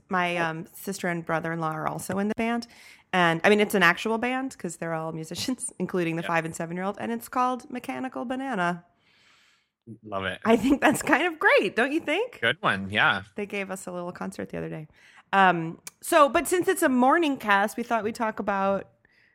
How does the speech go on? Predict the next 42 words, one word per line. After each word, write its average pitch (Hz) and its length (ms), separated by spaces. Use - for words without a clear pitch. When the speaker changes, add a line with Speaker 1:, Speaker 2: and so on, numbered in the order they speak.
Speaker 1:
a 196 100
sort 202 280
of 180 160
morning-centric 185 1200
food 240 300
item, 156 540
even 175 240
though 147 460
it's - 160
really 165 340
good 135 160
at 131 80
any 113 200
time. - 360
And 185 120
it's 202 100
something 269 300
that 247 200
has 220 140
been 277 180
a 269 80
long 302 280
time 311 280
coming 359 380
as 180 100
a 175 60
topic. - 460
I 185 80
don't 240 120
know 254 80
why 214 200
we've 233 160
never 220 160
talked - 280
about - 260
this. - 120
Speaker 2:
I 127 100
don't 147 180
know 131 100
why 123 160
we 120 120
haven't 110 220